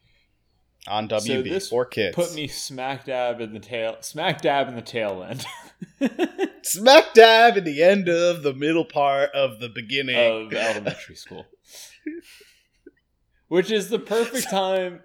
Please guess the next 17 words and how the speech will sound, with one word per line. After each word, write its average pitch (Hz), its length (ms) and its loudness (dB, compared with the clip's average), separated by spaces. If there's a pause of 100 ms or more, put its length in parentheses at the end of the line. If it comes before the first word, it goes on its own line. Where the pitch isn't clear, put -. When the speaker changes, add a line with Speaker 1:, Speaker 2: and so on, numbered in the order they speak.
(120)
Speaker 2:
for 160 420 -4 (640)
an 147 180 -6
obs-, - 420 -8 (120)
not 160 220 -4
obscure, 101 760 -8 (180)
but 113 320 -2 (500)
overly 170 600 -6
complex 135 840 -6
for 127 180 -8
an 113 80 -10
elementary 110 560 -8
schooler 98 680 -12 (600)
for 113 240 -6
a 107 80 -6
card 120 400 -2
game 110 420 -10
anime 101 840 -10